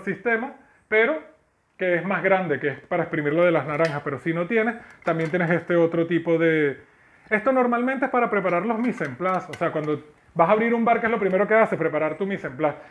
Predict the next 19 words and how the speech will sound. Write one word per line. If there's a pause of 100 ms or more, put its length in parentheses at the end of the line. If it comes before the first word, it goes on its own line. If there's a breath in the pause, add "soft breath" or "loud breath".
(160 loud breath)
que
es (220 loud breath)
la
cantidad
de
zumos
que
tienes,
las
botellas
de
zumos
de
limón,
las
botellas
de
zumos
de